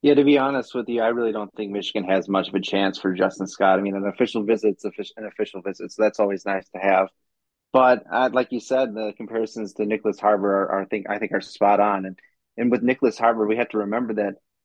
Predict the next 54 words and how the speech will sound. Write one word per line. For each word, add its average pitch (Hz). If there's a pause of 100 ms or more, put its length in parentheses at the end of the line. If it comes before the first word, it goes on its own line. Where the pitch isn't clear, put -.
(260)
Michigan 113
was 123
a 104
favorite 110
for, 101
for 104
quite 113
some 104
time 113
with 98
his 98
recruitment, 104
but 92
towards 107
the 104
end, 101
um, 98
as 101
you 101
mentioned, 98
N 98
I 98
L 98
and 95 (500)
the, 120
uh, 110
the 131
draw 143
that, 123
that 120
brings, 131
um, 104
obviously 104
convinced 101
him 98 (100)
to, 101
to 98
commit 110
elsewhere. 98
And, 98 (240)
and 120
with 117
Justin 123
Scott, 113
I 104
don't 120
even 101
get 101
the 95
feeling 104
that 98
he 107
is, 104
um, 95